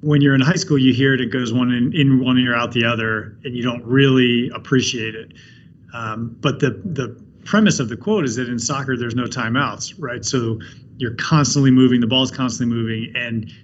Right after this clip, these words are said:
you have to find time to walk to get your rest so that you're ready when the ball's there or you're running, sprinting, whatever. And so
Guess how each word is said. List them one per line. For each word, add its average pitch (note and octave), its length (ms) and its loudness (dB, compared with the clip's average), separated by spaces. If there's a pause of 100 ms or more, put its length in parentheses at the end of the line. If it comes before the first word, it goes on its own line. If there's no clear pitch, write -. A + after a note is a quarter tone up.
(140)
you B2 160 -2
have C#3 180 -2
to C#3 100 -2
find C3 720 -4
time B2 720 -4 (280)
to B2+ 100 -6
walk A#2+ 480 -2
to B2 80 -6
get B2 140 -6
your A#2 120 -8
rest B2 520 -4 (260)
so - 180 -4
that A#2+ 160 -4
you're A#2+ 180 -8
ready A#2 560 -2 (240)
when A2+ 440 -6
the A2+ 80 -10
ball's A2+ 340 -4
there A#2 300 2
or A2+ 60 0
you're A2+ 200 -2
running, A#2 380 0
sprinting, A#2 480 -4
whatever. B2 360 -2 (640)
And C3 140 -4
so B2+ 400 0